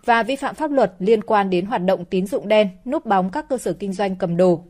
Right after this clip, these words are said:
và cho vay dịch vụ tài chính, xử lý nghiêm theo quy định của pháp luật. Đồng thời phát hiện, chấn chỉnh kịp thời những sơ hở, thiếu sót trong công tác quản lý,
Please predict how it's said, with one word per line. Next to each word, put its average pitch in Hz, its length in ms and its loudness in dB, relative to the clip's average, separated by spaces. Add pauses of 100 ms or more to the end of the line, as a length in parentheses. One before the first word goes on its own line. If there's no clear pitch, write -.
và 185 160 0
cho 220 160 -8
vay 208 180 -2
dịch 190 200 -10
vụ 185 140 -2
tài 165 200 -6
chính, 180 300 -2 (260)
xử 226 180 0
lý 196 140 0
nghiêm 269 240 -2
theo 240 180 -6
quy 220 140 0
định 196 120 -2
của 147 100 -8
pháp 247 180 -10
luật. 214 220 2 (500)
Đồng 254 160 2
thời 240 220 0
phát 311 160 -4
hiện, - 260 0
chấn 196 220 -2
chỉnh 220 220 -4
kịp 175 200 -4
thời 190 260 2
những 190 280 -2
sơ 233 160 -2
hở, 202 240 2 (260)
thiếu 196 160 2
sót 294 340 -8
trong 202 240 -4
công 185 160 -4
tác 240 180 -4
quản 170 220 -2
lý, 180 260 4